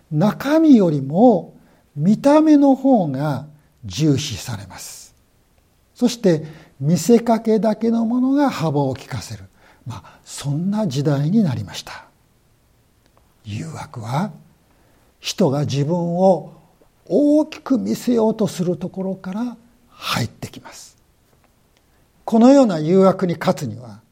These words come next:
聖書の正しい知識が必要です。それによって偽りの教えを退けることができる。けれども、それとともに、またそれ以上に必要なのは、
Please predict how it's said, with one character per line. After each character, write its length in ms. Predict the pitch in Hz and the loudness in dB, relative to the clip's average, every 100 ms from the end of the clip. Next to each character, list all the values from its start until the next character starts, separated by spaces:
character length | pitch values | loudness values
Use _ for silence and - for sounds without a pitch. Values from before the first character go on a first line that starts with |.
| _ _ _ _ _ | _ _ _ _ _
聖 300 | - 208 185 | -2 2 2
書 160 | - | 2
の 140 | 131 123 | -6 -8
正 360 | 135 135 151 | -8 -6 -6
し 180 | - 196 | -4 -4
い 40 | 165 | -4
知 160 | - | -6
識 280 | - - 131 | -10 -12 -8
が 180 | 151 196 - | -8 -8 -14
必 300 | - - - | -20 -12 -4
要 180 | 123 120 | -2 -2
で 100 | 139 | -6
す。 220 | - - _ _ _ _ _ _ | -14 -20 _ _ _ _ _ _
そ 180 | - 156 | -6 -4
れ 140 | 143 | 0
に 80 | 151 | 0
よ 80 | 165 | 0
っ 120 | 165 | 0
て 380 | - 277 196 - - - | 4 4 4 -2 -18 -14
偽 80 | - - 170 123 | -12 -6 -4 -4
り 80 | 113 | -6
の 240 | 90 98 | -10 -8
教 280 | 113 - 202 | -8 -6 -4
え 60 | 226 | -4
を 240 | 196 - _ _ | -4 -8 _ _
退 460 | - 226 254 269 285 | -4 2 4 4 2
け 100 | 302 | 4
る 80 | 180 | 2
こ 140 | 151 | 0
と 100 | 131 | -6
が 140 | 104 | -12
で 140 | - - | -10 -10
き 120 | - | -10
る。 140 | - - _ _ _ _ _ _ _ | -12 -18 _ _ _ _ _ _ _
け 120 | - 302 | 2 4
れ 120 | 254 | 6
ど 100 | 208 | 6
も、 320 | 262 208 - - _ _ | 6 4 -4 -20 _ _
そ 280 | - - 220 | -14 0 4
れ 120 | 285 | 4
と 160 | 285 262 | 4 0
と 180 | 190 | -2
も 220 | 233 240 247 | -2 0 4
に、 360 | 269 233 - - _ - | 4 4 0 -16 _ -8
ま 120 | 165 | -6
た 160 | - 139 | -4 -6
そ 280 | - - 185 | -8 -6 -4
れ 100 | 233 | -4
以 220 | - 214 | -6 -8
上 340 | 196 - 185 | -8 -14 -4
に 140 | 220 262 | 0 0
必 320 | - - 226 | -2 0 6
要 180 | 226 196 | 6 6
な 140 | 151 | 2
の 180 | 120 123 | -4 -8
は、 460 | 127 160 190 160 | -4 2 2 0